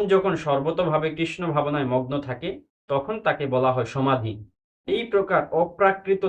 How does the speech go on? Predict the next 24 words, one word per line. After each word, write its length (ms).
চেতনায় 500
যখন 200
কোনো 220
কিছু 160
করা 240
হয়, 140
তখন 240
তাকে 160
বলা 220
হয় 120
যজ্ঞ। 240
এই 160
চিন্ময় 440
চেতনায় 520
অর্পণ, 340
অর্পিত 300
হবি, 240
অগ্নি, 340
হোতা 280
এবং 140
ফল 300
বা 80
অন্তিম 320
লাভ 160